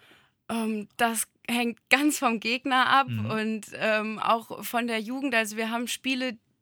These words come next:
Speaker 1: die sind nach einer halben Stunde durch, wenn wir auf drei Sätze spielen. Wir haben aber auch Spiele, die dauern zwei Stunden, weil's immer wieder hin und her geht und, äh, die Spielzüge einfach länger sind.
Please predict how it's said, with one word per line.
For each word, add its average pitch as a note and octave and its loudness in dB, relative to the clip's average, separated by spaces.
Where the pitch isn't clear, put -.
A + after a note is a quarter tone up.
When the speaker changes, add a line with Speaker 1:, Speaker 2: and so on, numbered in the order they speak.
Speaker 1:
die A#3+ -4
sind B3 -2
nach G#3 0
einer A3 -2
halben A3+ -2
Stunde G3+ -4
durch, B3+ -2
wenn C#4 -4
wir C4 0
auf C4 -4
drei A#3+ -2
Sätze B3 -8
spielen. C4 -2
Wir A3 -4
haben A#3+ -2
aber G#3+ 2
auch G3+ -4
Spiele, A#3+ -8
die A3 -6
dauern G#3+ -2
zwei G3+ 0
Stunden, A#3 -6
weil's G3 -4
immer G#3+ -6
wieder G3+ -8
hin G3+ -6
und G3+ -2
her A3 2
geht G#3+ -6
und, G3 -8
äh, F#3 -6
die F#3 -10
Spielzüge A3+ -6
einfach F#3+ -4
länger G#3 0
sind. G3+ -6